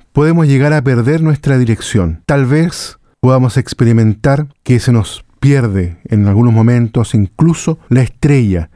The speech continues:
que se nos apareció con tanta luz.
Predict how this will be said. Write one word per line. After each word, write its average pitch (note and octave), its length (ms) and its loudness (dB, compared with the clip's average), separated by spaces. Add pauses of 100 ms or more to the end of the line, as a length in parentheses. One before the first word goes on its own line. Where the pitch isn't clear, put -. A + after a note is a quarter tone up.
(420)
que A#2+ 180 2
se B2 160 0
nos A#2+ 200 0
apareció A#2+ 460 0
con B2 200 0
tanta E3+ 480 -2
luz. F2+ 340 -4